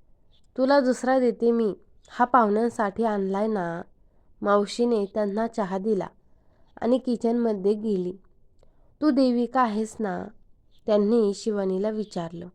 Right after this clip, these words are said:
"नाही, मी तर शिवानी आहे, खडूसची बेस्ट फ्रेंड." "खडूस कोण बरं?" "विराज, तुम्हाला माहीत नाही का? मी त्याला खडूस म्हणते."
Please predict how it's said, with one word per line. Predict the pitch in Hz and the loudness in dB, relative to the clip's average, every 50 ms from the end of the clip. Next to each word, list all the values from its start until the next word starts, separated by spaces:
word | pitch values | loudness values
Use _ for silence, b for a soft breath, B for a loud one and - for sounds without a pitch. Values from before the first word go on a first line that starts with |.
| _ _ _ _ _ _ _ _ _ _ _ _ _ _ - - _ _ _ _ _ - | _ _ _ _ _ _ _ _ _ _ _ _ _ _ -20 -20 _ _ _ _ _ -6
"नाही, | 202 214 220 240 240 240 254 220 196 196 214 - | -2 2 2 2 2 2 0 0 0 -2 -4 -4
मी | 233 254 277 - - | -4 -2 0 2 2
तर | 294 285 277 | 2 2 2
शिवानी | 269 - 254 233 226 220 220 226 240 254 | 0 -2 -2 0 0 0 0 0 -2 -2
आहे, | 240 220 190 180 196 180 175 190 - - - _ _ _ _ _ _ _ - _ _ _ _ _ - | -2 -2 -2 -2 -4 -4 -4 -6 -10 -18 -20 _ _ _ _ _ _ _ -20 _ _ _ _ _ -2
खडूसची | - 247 233 247 254 233 - - - - 226 202 196 202 | 2 4 4 6 4 2 0 -6 -10 -6 -4 -4 -4 -4
बेस्ट | 208 196 233 233 226 - - - | -2 0 0 0 0 -2 -6 -10
फ्रेंड." | - 202 196 165 160 - - _ _ _ _ _ _ _ _ _ _ _ _ _ _ - _ _ - - - - - - | -6 -4 -2 -2 -4 -6 -10 _ _ _ _ _ _ _ _ _ _ _ _ _ _ -20 _ _ -20 -20 -20 -20 -6 0
"खडूस | - 254 262 262 240 214 214 208 208 - | 4 4 6 6 6 6 4 4 0 -6
कोण | - - 254 262 277 277 277 | -4 0 2 2 2 2 2
बरं?" | 269 247 214 208 202 196 190 196 214 - _ _ _ _ _ - - - _ _ _ _ _ _ _ _ _ _ _ _ _ - | 2 2 2 2 0 0 -2 -6 -8 -14 _ _ _ _ _ -20 -20 -20 _ _ _ _ _ _ _ _ _ _ _ _ _ -8
"विराज, | 208 220 233 233 240 214 190 175 175 - - _ _ _ - _ _ - | -2 2 4 4 6 6 4 4 0 -4 -12 _ _ _ -20 _ _ -6
तुम्हाला | 233 233 220 214 214 226 240 247 | -2 -2 0 0 2 2 2 2
माहीत | 247 233 214 202 190 220 233 - 247 | 2 0 0 0 0 -2 -2 -2 -4
नाही | 233 202 190 214 233 | -4 -2 -2 -2 -4
का? | 233 - 214 185 180 180 190 - _ _ _ _ _ _ _ - | -4 -4 -4 -4 -4 -4 -8 -16 _ _ _ _ _ _ _ -4
मी | 262 269 | -4 -2
त्याला | - 262 240 226 220 226 226 - | 0 0 2 2 2 0 -2 -2
खडूस | - 226 202 214 214 - - | -4 -2 -2 -2 -2 -4 -4
म्हणते." | 220 202 185 170 170 - - - - | -4 -4 -4 -6 -6 -10 -14 -16 -16